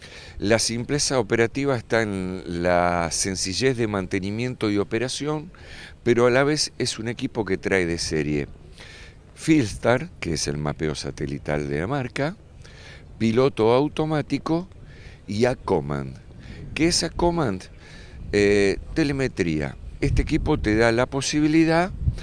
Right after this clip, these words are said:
de abrir tu computadora en tu casa y poder estar viendo en tiempo real qué está haciendo la cosechadora,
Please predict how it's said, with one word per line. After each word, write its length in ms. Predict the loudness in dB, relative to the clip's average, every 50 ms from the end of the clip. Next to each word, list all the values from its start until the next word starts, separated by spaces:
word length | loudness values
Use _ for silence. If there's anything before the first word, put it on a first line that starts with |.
| -8 -8 -6 -4 -4 2
de 260 | 4 6 6 8 6
abrir 360 | 6 6 4 2 2 0 -2
tu 180 | -4 -6 -4 -2
computadora 920 | -2 -2 -2 -2 -2 -2 0 4 4 4 6 6 6 6 6 4 4 2 0 -2
en 200 | -2 -2 -2 -2
tu 120 | -4 -4
casa 460 | -2 0 -2 0 0 0 0 0 0 0
y 140 | 0 -2 -2
poder 300 | 0 2 2 2 2 2
estar 340 | 0 -2 -2 0 0 0 0
viendo 480 | 0 0 0 0 0 0 -2 -2 -2 -6 -12 -16 -18 -18 -20 -8 -4
en 180 | -4 -4 -4
tiempo 440 | -4 -2 -2 -2 -2 -2 0 0 0
real 380 | 2 2 2 4 4 4 2 0 -4 -12 -18 -18 -18 -20 -20 -10 -4
qué 160 | 0 0 0
está 240 | 0 -2 -2 -4 -2
haciendo 480 | -2 -2 -2 -2 -4 -2 0 0 0
la 100 | 0 0
cosechadora, 840 | -2 -4 -6 -6 -8 -6 -4 -4 -4 -2 -2 -4 -4 -6 -6 -8